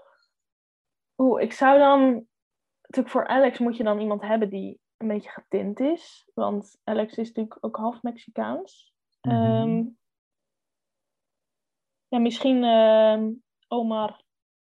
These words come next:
Speaker 1: Rutberg heet hij volgens mij. In ieder geval die jongen die Simon in Young Royals op Netflix speelt.
Speaker 2: Mhm.
Speaker 1: Die zou ik daar wel geschikt voor vinden.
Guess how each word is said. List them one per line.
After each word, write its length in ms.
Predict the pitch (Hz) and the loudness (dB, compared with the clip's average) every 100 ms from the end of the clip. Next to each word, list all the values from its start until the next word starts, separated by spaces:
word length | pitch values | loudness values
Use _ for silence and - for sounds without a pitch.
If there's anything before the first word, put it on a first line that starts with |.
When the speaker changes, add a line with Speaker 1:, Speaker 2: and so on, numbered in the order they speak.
| _ _ _ | _ _ _
Speaker 1:
Rutberg 760 | 214 220 247 - 294 349 - | -16 -12 -12 -4 -2 -2 -4
heet 160 | 285 269 | -4 -2
hij 80 | 262 | -2
volgens 220 | 269 254 | -4 -4
mij. 100 | 262 294 | -6 -6
In 60 | |
ieder 60 | 285 | -6
geval 240 | 254 240 | -6 -6
die 320 | 233 226 226 _ _ _ _ _ _ | -4 -6 -8 _ _ _ _ _ _
jongen 300 | 240 233 226 | -6 -2 -2
die 220 | 214 208 | -4 -6
Simon 420 | 226 - 247 208 190 | -8 -4 -2 -2 -4
in 180 | 208 202 | -6 -4
Young 200 | 196 202 | -4 -2
Royals 640 | 196 208 277 339 - - | -4 -2 -4 -6 -12 -20
op 160 | - 226 | -16 -10
Netflix 460 | 233 247 - 262 - | -10 -10 -8 -8 -8
speelt. 560 | - 247 339 427 _ _ _ _ _ | -4 -2 -2 -4 _ _ _ _ _
Speaker 2:
Mhm. 540 | 139 131 110 127 143 180 - - | -6 -4 -2 -2 -2 -4 -8 -8
Speaker 1:
Die 160 | 240 | -6
zou 180 | - - | -4 -8
ik 60 | - | -10
daar 140 | - | -6
wel 140 | 190 | -4
geschikt 400 | 220 - 349 339 | -4 -2 -2 -2
voor 200 | - - | -2 -4
vinden. 560 | - - 202 202 104 - | -4 -10 -4 -4 -4 -10